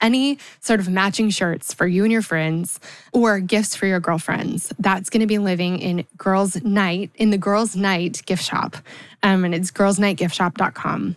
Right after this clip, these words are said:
And so, um, if you're ever, if you're going on a girls' trip and need a matching shirt, which if you're going on a girls' trip, you do need a matching shirt. It's just the rules. I don't make the rules. I follow them. Or if you're looking for any of our girls' night stuff, um, like I said, we have this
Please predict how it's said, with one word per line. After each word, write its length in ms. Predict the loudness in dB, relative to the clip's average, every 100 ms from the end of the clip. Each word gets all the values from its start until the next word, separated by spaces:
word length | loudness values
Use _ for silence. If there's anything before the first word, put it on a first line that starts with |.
| _
And 160 | 2 4
so, 280 | 4 2 0 -8 -14 -2
um, 260 | 0 2
if 160 | 0 0
you're 140 | 0 2
ever, 280 | 2 2
if 180 | 2 0
you're 80 | 0
going 260 | 2 2 2
on 60 |
a 60 | 2
girls' 240 | 2 0
trip 240 | 0 0 0
and 320 | 0 0 -2 0
need 260 | 2 2
a 40 | 2
matching 280 | 0 0
shirt, 340 | -2 0 -2 -2
which 300 | -4 -4 -8
if 160 | -6
you're 80 | -4
going 220 | 0 0
on 100 | 2
a 60 | 0
girls' 240 | 0 -2
trip, 180 | -4 -4
you 80 | -2
do 220 | 0 -2
need 160 | 0 -2
a 40 |
matching 300 | -2 -4 -4
shirt. 300 | -4 -4 -6
It's 220 | -8 -12 -6
just 480 | -2 -2 -4 -10 -6
the 80 | 0
rules. 320 | 0 0 -4 -4
I 60 |
don't 160 | -4 -2
make 220 | -2 -2
the 100 | -2
rules. 320 | 0 0 -2
I 140 | -4 -2
follow 320 | 0 2 2
them. 400 | 0 0 0 -2 -8 -20 -20 _ 0
Or 240 | 4 4
if 220 | 4 2 0
you're 120 | 0
looking 320 | 2 0 0
for 460 | 0 0 0 0 0
any 220 | 2 2
of 100 | 2
our 140 | 0 0
girls' 320 | 0 0 0
night 180 | -4 -4
stuff, 500 | -6 -4 -4 -6 -14 -20 -20 _
um, 260 | 2 2 2
like 160 | 0 0
I 60 |
said, 200 | 0 0
we 100 | 0
have 200 | 0 0
this 380 | 0 -2 -4 -12